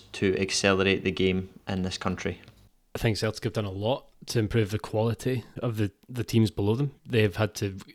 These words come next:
Speaker 2: completely improve their standards in order to try and keep up, because Celtic have set h-, such high standards.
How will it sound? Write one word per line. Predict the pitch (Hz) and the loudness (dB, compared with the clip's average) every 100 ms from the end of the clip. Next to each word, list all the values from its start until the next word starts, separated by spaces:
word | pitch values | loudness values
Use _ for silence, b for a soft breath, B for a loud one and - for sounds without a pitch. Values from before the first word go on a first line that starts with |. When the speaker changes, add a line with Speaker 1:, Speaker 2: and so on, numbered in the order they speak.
| _ _ | _ _
Speaker 2:
completely | - 98 - 117 123 - 110 | -6 -4 0 6 6 6 0
improve | 98 - 110 101 | -2 -2 -2 -2
their | 104 | -4
standards | - 104 104 101 98 | -4 -6 -4 -6 -4
in | 101 | -4
order | 98 | -4
to | 92 | -6
try | - 101 | -6 -6
and | 95 | -6
keep | 101 - | -8 -6
up, | 110 | -6
because | - 101 | -6 -6
Celtic | 104 101 | -4 -6
have | 85 | -8
set | - 101 - | -4 -4 -6
h-, | - - - | -12 -10 -6
such | - - 131 - - - | -4 2 2 2 -10 -12
high | - 101 98 | -8 -8 -6
standards. | - 98 95 92 - - | -6 -6 -6 -8 -10 -12